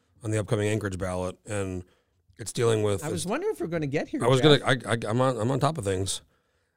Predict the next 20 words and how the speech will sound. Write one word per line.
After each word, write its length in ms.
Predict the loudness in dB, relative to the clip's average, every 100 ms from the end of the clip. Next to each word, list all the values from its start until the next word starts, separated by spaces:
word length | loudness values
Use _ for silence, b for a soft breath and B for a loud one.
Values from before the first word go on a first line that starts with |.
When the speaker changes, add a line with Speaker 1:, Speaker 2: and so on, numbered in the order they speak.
| _ -2
Speaker 1:
Uh, 220 | 2 4
it's 140 | 2 2
dealing 220 | 4 6
with, 120 | 6
I 60 | 4
guess, 140 | 4
the, 120 | 0 -2
is 100 | -4
it 40 | 0
the 80 |
marijuana 400 | 4 6 6 4
tax? 540 | 4 2 2 0 -2 -4 _ _ _
The, 80 | -4
the 60 | 2
Speaker 2:
Correct. 180 | 4 6
Speaker 1:
revenue 340 | 6 6 4
from 120 | 2
the 80 | 2
marijuana 380 | 4 4 4 2
tax 480 | 2 0 0 -2